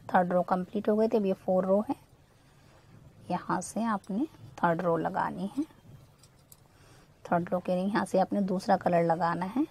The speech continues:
यहाँ। फिर एक, दो, तीन,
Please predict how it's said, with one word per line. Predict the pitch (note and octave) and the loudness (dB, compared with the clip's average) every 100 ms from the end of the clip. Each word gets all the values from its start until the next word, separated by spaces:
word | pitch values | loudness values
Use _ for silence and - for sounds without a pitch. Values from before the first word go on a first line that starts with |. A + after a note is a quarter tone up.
| - | -6
यहाँ। | A3 F#3 - C4 - - - _ - - - _ - | -8 -6 -4 -4 -6 -16 -20 _ -20 -20 -20 _ -2
फिर | F#3 | 0
एक, | E3 D#3+ G#3 F#4 - - - _ E3+ | 0 -2 -2 -4 -8 -20 -20 _ -8
दो, | E3 F3 E3+ F#3 G#3 C4 - _ - - - | -6 -4 -4 -6 -4 -2 -4 _ -20 -20 -8
तीन, | F#3 E3+ D#3 A3 | -4 -2 -2 -4